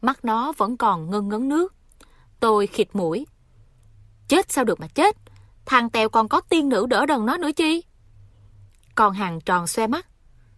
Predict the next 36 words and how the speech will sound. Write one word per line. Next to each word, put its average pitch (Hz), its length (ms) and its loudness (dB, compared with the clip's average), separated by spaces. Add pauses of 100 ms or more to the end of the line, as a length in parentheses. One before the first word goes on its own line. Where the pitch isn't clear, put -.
(260)
"Tiên 330 200 6
nữ 233 240 4
á? 392 120 4 (480)
Là 262 120 4
gì 254 240 2
vậy?" 247 360 2 (920)
"Là 185 420 2
các 370 240 -2
cô 311 120 2
tiên 311 280 0
đó. 359 280 4 (440)
Các 277 160 0
cô 247 140 4
tiên 226 280 2
đã 190 120 0
đỡ 208 260 -2
lấy 294 140 0
người 349 180 0
thằng 196 200 -4
Tèo 190 300 0 (240)
hôm 240 400 2
nó 285 100 0
ngã 208 220 -2
xuống 320 180 -6
suối. 320 340 2 (640)
Nếu 220 240 2
không, 226 300 2 (280)
nó 220 320 2
đã 208 120 0
va 214 240 2
đầu 190 140 0
vào 165 140 -6
đá 226 280 0
rồi." 185 260 0 (2000)
"Mình 233 180 2
tưởng 240 440 2